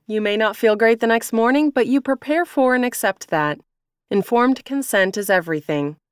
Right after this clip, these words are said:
Fluidity also allows the Primal Blueprint to account for the progression of science.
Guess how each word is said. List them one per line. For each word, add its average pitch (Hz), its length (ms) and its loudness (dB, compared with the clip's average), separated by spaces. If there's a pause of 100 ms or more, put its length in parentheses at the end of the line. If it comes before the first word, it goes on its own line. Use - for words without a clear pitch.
(460)
Fluidity 226 680 2
also 277 380 2
allows 226 340 2
the 208 100 -2
Primal 196 360 0
Blueprint 196 520 -2
to 208 120 -2
account 254 360 -4
for 262 100 -6
the 214 140 -2
progression 208 560 -2
of 214 80 -6
science. 151 680 -2